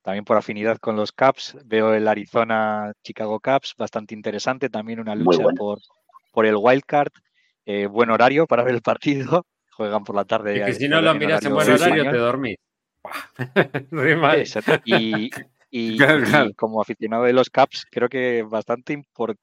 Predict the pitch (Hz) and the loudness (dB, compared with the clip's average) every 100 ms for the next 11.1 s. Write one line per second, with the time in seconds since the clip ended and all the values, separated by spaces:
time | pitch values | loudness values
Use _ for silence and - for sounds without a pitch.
0 | _ - 110 120 123 117 131 107 117 104 | _ -4 -2 -2 0 0 -2 -2 -2 -2
1 | 95 110 123 - 127 113 113 110 107 _ | -6 -4 -4 -4 -12 -6 -2 -2 -4 _
2 | _ _ _ 127 147 143 151 135 123 127 | _ _ _ 2 4 4 4 6 4 4
3 | 120 - 117 - 113 110 127 156 127 123 | 2 0 0 0 -2 0 0 2 0 0
4 | 117 117 110 117 - 113 127 151 123 120 | -2 -2 -2 -4 -2 0 2 0 -2 -6
5 | 113 117 123 120 117 110 117 113 107 98 | -6 -6 -8 -4 -4 -4 -4 -2 -4 -4
6 | 101 92 92 - _ _ _ _ 113 107 | -6 -8 -12 -18 _ _ _ _ -2 0
7 | 123 - 113 120 113 120 117 110 123 127 | -2 -2 -2 2 0 2 0 2 0 -2
8 | 131 127 127 117 113 113 113 117 117 - | -2 0 0 0 2 2 0 0 -6 -10
9 | - - - - - 117 123 123 120 123 | -20 -20 -16 -10 -4 0 2 2 2 4
10 | 127 107 107 113 107 107 - 120 160 165 | 4 4 -2 -2 -2 -2 0 -2 0 -2